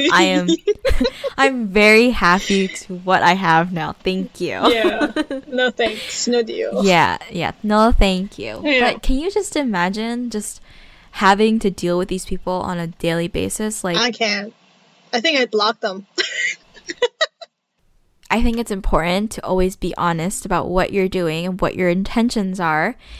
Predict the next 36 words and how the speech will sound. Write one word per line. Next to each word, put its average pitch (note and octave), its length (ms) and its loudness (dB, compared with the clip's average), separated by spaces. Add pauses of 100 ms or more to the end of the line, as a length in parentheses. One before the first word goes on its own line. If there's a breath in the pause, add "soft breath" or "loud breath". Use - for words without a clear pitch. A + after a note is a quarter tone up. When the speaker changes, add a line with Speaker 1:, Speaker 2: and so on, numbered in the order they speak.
(220 loud breath)
Speaker 2:
And G3+ 160 0
people A3 240 6
who B3 140 4
aren't G#3+ 420 0
in G3 220 -4 (100)
with - 240 6
it, E3+ 300 0 (180)
they're G3+ 140 2
just G3 240 -6
not F3+ 300 -4
worth D#3 280 2
it. G3 320 -6 (540 soft breath)
Especially G3+ 680 2
now F#3 400 0
when G#3+ 240 -2
you F3+ 200 -2
are F3 640 -4 (420)
exposed F#3 640 -2
to F#3+ 160 -6
a F3+ 60 -4
greater F3+ 420 -2 (120)
dating F3 380 -2
pool F3+ 600 -4 (220)
across - 600 -6 (560 soft breath)
state - 320 0
lines, E3+ 560 -2
international F3+ 640 -4
lines. D#3 300 -6
Speaker 1:
This B3 160 -2
Speaker 2:
It's - 120 -12
Speaker 1:
point, B3+ 260 2
Speaker 2:
just A#3+ 120 -8
Speaker 1:
the C4 80 2
Speaker 2:
very E3 240 2
Speaker 1:
world. B3 140 2
Speaker 2:
important. E3 380 2